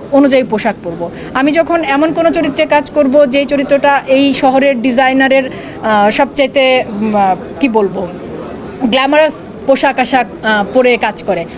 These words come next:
আমি তখন সেই চরিত্র অনুযায়ী পোশাক পরব। আমি শুধু, আহ, আমি শুধু কি বলবো, মানে আ-, আমাকে দিয়ে দেখতে পাওয়া যাচ্ছে যে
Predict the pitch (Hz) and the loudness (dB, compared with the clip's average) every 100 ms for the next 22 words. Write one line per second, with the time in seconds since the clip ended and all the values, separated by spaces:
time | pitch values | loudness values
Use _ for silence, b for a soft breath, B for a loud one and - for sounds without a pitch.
0 | B 349 381 185 370 - 320 285 254 247 | B -2 0 0 0 0 0 2 0 2
1 | 226 202 202 180 165 175 - 175 170 B | 0 2 0 -2 -4 -6 -6 -6 -6 B
2 | B - 254 311 381 - 320 381 392 B | B -2 2 2 0 0 2 4 2 B
3 | B B - 233 226 214 - 254 269 320 | B B 0 2 2 -2 -6 -2 0 0
4 | 381 320 381 381 - - - - - 302 | 2 4 2 2 -4 -16 -14 -6 0 2
5 | 240 233 240 233 247 247 - - 262 - | 2 0 -2 0 0 -2 -8 -10 -10 -10
6 | - - 262 320 370 349 381 269 285 - | -10 -4 -2 0 0 0 0 0 -2 -2
7 | 349 339 330 311 311 - 349 370 233 262 | 0 4 4 2 0 -2 -2 0 0 2
8 | 277 | 2